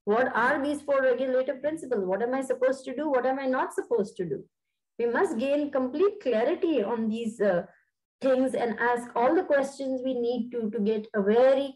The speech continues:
clear understanding about what is expected of us, what is the standard we have to follow.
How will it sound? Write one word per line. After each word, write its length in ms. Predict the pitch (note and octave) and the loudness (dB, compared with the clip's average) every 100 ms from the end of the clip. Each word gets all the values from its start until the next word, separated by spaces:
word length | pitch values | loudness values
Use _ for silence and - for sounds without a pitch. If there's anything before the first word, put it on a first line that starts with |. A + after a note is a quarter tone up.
| - | -4
clear 380 | A#3 A#3+ A#3+ - | 2 4 4 2
understanding 840 | G3+ G#3 - G3 F3+ F3 F3+ F#3 - _ _ | 0 -2 -4 -4 -2 -2 -2 -4 -10 _ _
about 320 | F#3+ G3 F#3+ | 2 4 4
what 320 | F3+ G3+ A#3+ B3 | 4 4 4 2
is 160 | B3+ | 0
expected 680 | - - - - A#3 - A#3 | 0 -6 -8 -2 -2 0 2
of 180 | G#3+ G3+ | 0 0
us, 260 | E3 D#3+ D#3+ - _ | 0 0 0 -8 _
what 180 | - G#3+ | 0 4
is 140 | C4 B3+ | 4 2
the 100 | C4+ | -2
standard 840 | - - A#3+ B3 C#4+ D4 G#3 - - _ - | -2 -2 0 2 4 4 2 -2 -18 _ -4
we 80 | |
have 180 | G#3+ G3+ - | -2 -2 -6
to 80 | |
follow. 540 | A3 F#3 D#3 F3+ D3+ | -4 -2 0 0 -2